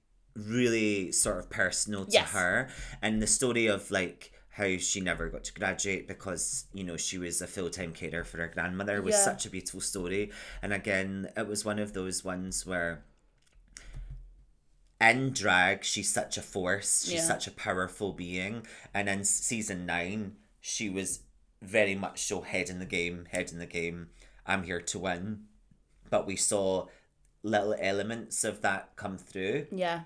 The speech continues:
Speaker 1: Particularly towards the end. Whereas this season, we're really seeing the humanity.
Speaker 2: Yeah.
Speaker 1: And I thought that story just really was so, it be-, like, really beautifully grounded her.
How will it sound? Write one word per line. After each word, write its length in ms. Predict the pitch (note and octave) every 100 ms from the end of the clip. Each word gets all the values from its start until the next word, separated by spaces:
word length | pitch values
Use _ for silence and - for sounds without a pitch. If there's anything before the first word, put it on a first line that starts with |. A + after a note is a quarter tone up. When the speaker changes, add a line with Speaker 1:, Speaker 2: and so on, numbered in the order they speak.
| - _ _ _ _ _ _ _ _ _ -
Speaker 1:
Particularly 520 | - G#2+ A2 - F#2 E2+
towards 360 | - F2 F2
the 100 | - F2+
end. 240 | F2 G2 - - -
Whereas 320 | G#2 A2 F#2+ -
this 240 | G2 -
season, 400 | G#2+ G2 G2 F#2+
we're 160 | F2 F2+
really 320 | F#2+ F#2 F#2
seeing 380 | - F#2 F2 E2+
the 40 |
humanity. 800 | E2 F#2+ E2+ D#2+ F2+ F2+ A2+ A2+
Speaker 2:
Yeah. 160 | A#2 C3+ -
Speaker 1:
And 100 | F2+
I 40 | F2
thought 240 | G2+ F2
that 180 | F2 -
story 480 | - F2 E2 E2 - - - E2+
just 260 | E2+ -
really 380 | F2 F2 E2+ E2
was 340 | D#2 - - - -
so, 600 | - - F2 E2+ E2 - - - - _ _ -
it 180 | G2 -
be-, 200 | F#2+ - G#2
like, 160 | G2 F#2+
really 340 | G2+ F#2 - - -
beautifully 560 | E2+ F2+ - - F2
grounded 600 | E2 E2+ D#2 E2 D#2+ F#2+ -
her. 320 | G#2 F#2+